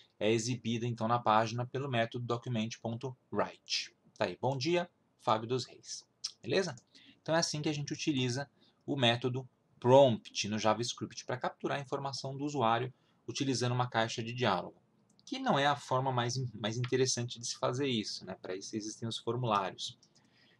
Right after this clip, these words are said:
Mas aqui eu tô mostrando esses métodos porque eles vão ser úteis no nosso aprendizado do JavaScript em si. Vamos para o terceiro método, método confirm, ou confirmar. Esse método também é usado pra mostrar uma caixinha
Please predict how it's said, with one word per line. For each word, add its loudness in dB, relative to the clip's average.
Mas -2
aqui -6
eu -4
tô -6
mostrando -6
esses -8
métodos -6
porque -12
eles -8
vão -8
ser 0
úteis -2
no -4
nosso 2
aprendizado 0
do -2
JavaScript -4
em -4
si. -8
Vamos 0
para 12
o 0
terceiro 8
método, 2
método 2
confirm, 2
ou 0
confirmar. 0
Esse -2
método 0
também 2
é 2
usado 2
pra -4
mostrar -2
uma 0
caixinha -4